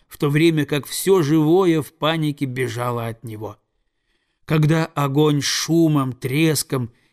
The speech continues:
нестерпимым жаром и удушливым дымом спустился под откос, готовый перекинуться через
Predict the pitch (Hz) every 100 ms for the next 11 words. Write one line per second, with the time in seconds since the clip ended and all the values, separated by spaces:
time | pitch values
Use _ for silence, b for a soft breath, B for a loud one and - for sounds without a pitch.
0 | _ 156 151 - 160 151 165 165 156 139
1 | - 160 160 151 139 - b b 151 156
2 | 139 156 160 - 143 151 147 127 160 170
3 | 151 139 127 - 139 - 156 151 - 135
4 | 139 135 131 - 165 175 - b b -
5 | 139 151 180 170 160 156 165 147 190 180
6 | 160 - 143 - 156 139